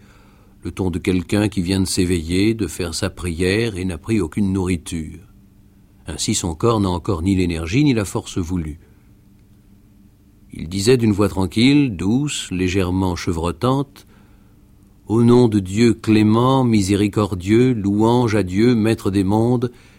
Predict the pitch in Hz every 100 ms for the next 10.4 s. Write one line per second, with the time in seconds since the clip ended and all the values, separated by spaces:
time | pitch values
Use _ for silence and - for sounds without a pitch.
0 | - - - - 113 104 117 113 110 -
1 | 127 110 - 104 - 107 131 120 - 110
2 | 120 120 107 101 98 101 117 110 107 107
3 | 90 95 107 117 - - - - - 110
4 | 107 107 - 107 110 95 95 107 104 110
5 | 131 131 - - - - - 110 - 117
6 | 117 110 110 117 123 113 110 - 110 113
7 | 104 107 95 80 76 - - _ - -
8 | - - - - - - - - - -
9 | 92 110 - 135 - 113 101 107 101 -
10 | 107 120 135